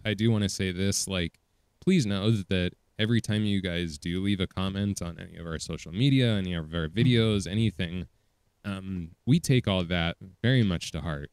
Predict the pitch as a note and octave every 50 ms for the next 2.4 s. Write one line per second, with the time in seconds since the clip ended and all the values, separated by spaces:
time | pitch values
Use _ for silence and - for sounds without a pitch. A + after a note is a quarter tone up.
0 | _ - - F2+ F2 F#2 F#2 F2+ - - A2 G#2 - G2+ F#2+ F2 F2 F2+ F2+ F2
1 | E2+ E2 - - - _ - A2 A#2 B2 A#2 G#2+ F#2+ F#2 F#2+ F#2 - G#2 G2+ G2
2 | F#2 F#2+ F#2+ F2+ F#2 F#2 F#2 F#2